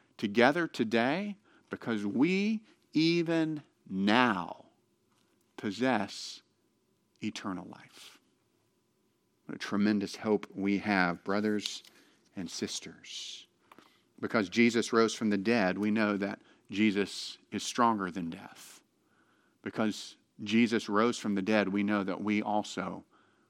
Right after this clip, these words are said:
will be raised with him, to live forever with him in a far better world than this one.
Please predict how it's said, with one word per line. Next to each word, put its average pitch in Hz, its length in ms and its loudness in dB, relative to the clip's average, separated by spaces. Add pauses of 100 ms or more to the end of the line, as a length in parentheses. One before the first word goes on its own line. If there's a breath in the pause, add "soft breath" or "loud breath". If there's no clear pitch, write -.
(160)
will 101 120 -4
be 95 160 0
raised 113 720 -2 (140)
with 107 220 -6
him, 87 440 -10 (840)
to 107 100 -2
live 101 200 0
forever 110 540 -6
with 92 220 -8
him - 380 -18 (1000)
in 92 80 -8
a 87 40 -12
far 98 220 -2
better 104 240 0
world 104 300 -2
than 98 100 -6
this 95 220 -8
one. - 140 -18